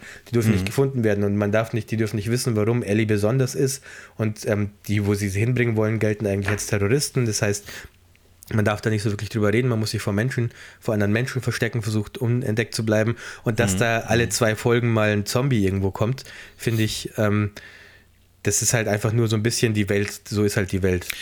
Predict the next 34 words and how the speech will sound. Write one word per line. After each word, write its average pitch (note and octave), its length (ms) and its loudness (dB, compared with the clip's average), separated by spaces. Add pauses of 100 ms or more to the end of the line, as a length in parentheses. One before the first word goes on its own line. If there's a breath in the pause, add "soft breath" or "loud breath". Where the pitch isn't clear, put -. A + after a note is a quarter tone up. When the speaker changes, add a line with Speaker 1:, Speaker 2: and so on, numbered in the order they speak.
Speaker 1:
da. D#2+ 220 -2
Speaker 2:
Ja, A#2 160 4
okay, A#2+ 240 -2
das, G#2+ 260 -4
das, A2+ 300 0
äh, A2 240 -4 (240)
kann A2 100 -2
ich G2+ 80 -4
nachvollziehen. F2+ 480 -2 (240 loud breath)
Also A#2 300 2
ich C3 560 0
als B2 160 0
jemand, B2+ 260 0
der, A#2+ 220 2
der, G#2+ 340 0
wie A2 80 -2
gesagt, A2 300 -2
die A#2+ 40 -2
Spiele A#2 280 -2
nicht B2 180 -2
kennt, A#2 220 -2
hatte A2 160 -6
das, A2+ 180 -2
glaub G#2 140 -2
ich, - 80 -6
auch G2 80 -6
schon A2+ 180 -2
mal G#2 160 0
erwähnt. G2+ 260 0
Ich - 120 -6
find A2 260 -2
die A2 60 -4
Serie G#2 340 0
auch F#2+ 140 -6